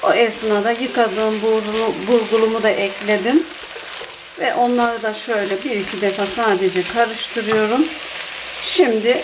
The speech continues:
kaynattığım hazır suyum vardı. Hazır suyumdan ekliyorum. Önce üç bardak eklemek istiyorum.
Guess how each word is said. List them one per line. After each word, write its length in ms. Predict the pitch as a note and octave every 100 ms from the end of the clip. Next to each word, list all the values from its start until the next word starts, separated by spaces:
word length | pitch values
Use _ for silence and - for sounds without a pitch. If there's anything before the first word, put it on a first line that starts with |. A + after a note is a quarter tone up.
| -
kaynattığım 800 | - C4 A#3 G#3+ G3+ - A#3 B3 B3
hazır 300 | G3 F#3+ G#3
suyum 520 | G#3 - G#3 G3+ G3+
vardı. 500 | F#3 F3+ F3+ - D4 F#4+ - - - - - -
Hazır 320 | A3+ G#3 A3 - -
suyumdan 600 | A#3+ G#3 F#3+ G3+ B3+ E4 - - - - - - - - - - - - - -
ekliyorum. 600 | B3+ B3 - A3 G3+ F#3+ - - - C#4
Önce 280 | B3 A#3 B3
üç 260 | C#4 - -
bardak 420 | A3 G#3 G#3+ A3
eklemek 600 | F#3 F3 F#3+ F#3+ F#3 F#3
istiyorum. 760 | F#3 - - F#3+ F#3 F#3 A#3